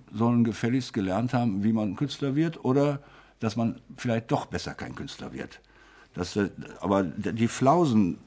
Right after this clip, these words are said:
die sie angeblich haben, wir verstärken sie so lange, bis sie sie ausprobieren können. Wir reden sie ihnen nicht am Anfang aus. Ein Jugendlicher, der träumt davon, ein berühmter Rapper zu werden und merkt, „Ah, aber da verdient man so wenig Geld und das ist so eine Scheiße und immer muss man üben und jeden Morgen aufstehen und pünktlich sein.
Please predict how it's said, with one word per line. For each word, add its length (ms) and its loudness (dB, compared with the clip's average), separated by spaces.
die 360 -4
sie 160 0
angeblich 480 0
haben, 280 -2
wir 280 0
verstärken 600 2
sie 220 0
so 200 0
lange, 260 2
bis 140 -2
sie 100 -2
sie 120 -2
ausprobieren 560 -2
können. 220 -4
Wir 100 0
reden 200 0
sie 140 0
ihnen 80 2
nicht 180 -2
am 120 -4
Anfang 340 -2
aus. 300 -12
Ein 120 -2
Jugendlicher, 500 2
der 200 2
träumt 320 2
davon, 300 0
ein 120 2
berühmter 360 0
Rapper 260 2
zu 180 -2
werden 140 2
und 120 2
merkt, 220 0
„Ah, 240 0
aber 120 -2
da 100 2
verdient 260 2
man 140 2
so 180 4
wenig 260 2
Geld 220 0
und 60 -2
das 120 0
ist 120 -2
so 80 -4
eine 140 0
Scheiße 320 -2
und 100 0
immer 140 0
muss 100 -2
man 160 -2
üben 260 4
und 60 2
jeden 260 2
Morgen 280 2
aufstehen 420 -2
und 140 -2
pünktlich 260 2
sein. 140 0